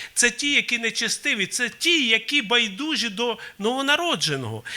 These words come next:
ті, які байдужі до Різдва, ті, які байдужі до Ісуса, до Спасителя, до Його пролитої крові. Це люди, люди нечестиві, на день погибелі нечестивих людей.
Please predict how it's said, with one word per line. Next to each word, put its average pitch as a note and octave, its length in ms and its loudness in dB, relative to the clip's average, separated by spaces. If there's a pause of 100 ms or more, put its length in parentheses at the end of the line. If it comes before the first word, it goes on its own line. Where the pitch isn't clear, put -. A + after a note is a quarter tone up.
(140)
ті, D4 120 2
які B3+ 240 4
байдужі A#3 600 0
до A3 260 -4 (240)
Різдва, A#3+ 640 2 (200)
ті, C#4+ 140 2
які C4+ 220 2
байдужі A#3+ 540 2
до B3 180 0
Ісуса, B3 640 2 (260)
до A#3 160 -2
Спасителя, A3 720 2
до F3 140 -2
Його B3+ 260 0
пролитої B3+ 500 -4
крові. B3+ 460 0 (180)
Це C4 220 4
люди, A3 540 -6 (260)
люди A#3 500 2 (280)
нечестиві, A#3+ 1200 0
на G3+ 160 -2
день B3+ 280 -4
погибелі A3 580 0
нечестивих A#3 840 0
людей. G#3+ 420 0